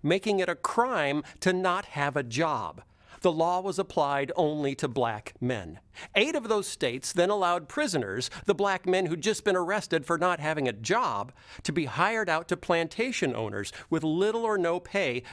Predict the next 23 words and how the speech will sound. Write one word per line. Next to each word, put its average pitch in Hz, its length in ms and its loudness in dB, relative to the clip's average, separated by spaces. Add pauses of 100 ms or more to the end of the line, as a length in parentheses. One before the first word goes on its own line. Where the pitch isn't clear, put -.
going 143 260 2
to 151 100 -6
the 143 120 -4
prisoners 113 500 -2
themselves. 123 680 -2 (180)
So, 190 320 2 (160)
that's 175 240 0
right, 196 300 0 (180)
men 196 320 2
who 226 140 -4
had 196 160 0
been 180 160 2
freed 240 520 -2
from 226 180 0
the 220 80 0
plantations 208 840 0 (160)
found 196 240 2
themselves 185 420 0
right 180 480 0
back 143 240 0
on 127 140 2
the 123 80 -2
plantations. 127 920 -4